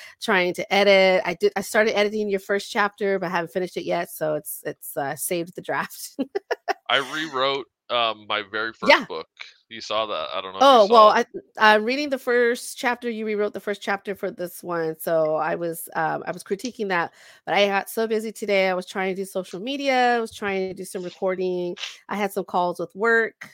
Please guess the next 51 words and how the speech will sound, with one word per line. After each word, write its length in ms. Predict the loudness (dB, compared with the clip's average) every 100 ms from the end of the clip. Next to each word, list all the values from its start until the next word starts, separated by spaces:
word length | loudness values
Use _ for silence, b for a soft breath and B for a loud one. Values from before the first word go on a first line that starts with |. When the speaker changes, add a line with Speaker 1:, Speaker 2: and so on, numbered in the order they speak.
| -6
Speaker 1:
Um, 320 | -2 -2 -2
it 40 | -4
was 140 | -8
a 40 | -8
busy 200 | -10 -8
day. 160 | -8
It's 120 | -6
my 80 | -6
day 220 | 0 2
off, 280 | 2 0 -2
and 140 | -4 -4
all 140 | -4
I 80 | -4
did 200 | -6 -6
was, 460 | -8 -8 -10 -14 -10
like, 240 | -10 -10 -12
work. 300 | -16 _ -18
<laughs> 720 | -18 -20 -12 -12 _ -10 -10 _ -8
Speaker 2:
Yeah, 260 | -6 -6 -10 -8
I 120 | -6
did 200 | -4 -4
a 40 | -4
Speaker 1:
<laughs> 60 |
So 40 | -6
Speaker 2:
bunch 200 | -8 -12
of 160 | -14
sh-, 120 | -16 -20 _ _ -10
crap 300 | -6 -6 -6
today, 220 | -8 -8
too. 160 | -10 -8
Like, 200 | -6 -4
I 80 | -4
sent 320 | -6 -6 -2
off 500 | 0 0 -2 -12 -20 _ _ _ _ _ _ _ _ _
twelve 240 | -6 -4 -4
or 80 | -8
fifteen 420 | -10 -10 -12 -12
queries 440 | -6 -6 -6 -10
today 360 | -12 -10 -10 -10 _
Speaker 1:
Oh, 100 | 0
good. 280 | 2 0 0 0
Yay. 580 | 0 0 0 0 -2 -4
Awesome. 500 | -4 -2 -2 -2 -2 0
All 0 |
Speaker 2:
for 100 | 0
the 20 |
Speaker 1:
right, 240 | 0 0 -2
Speaker 2:
newest 240 | -4 -2 0
Speaker 1:
cool. 100 | 0
Speaker 2:
project. 720 | -2 -4 -4 -4 -6 -16 -20 _ b b b _
Um, 300 | -2 0 -2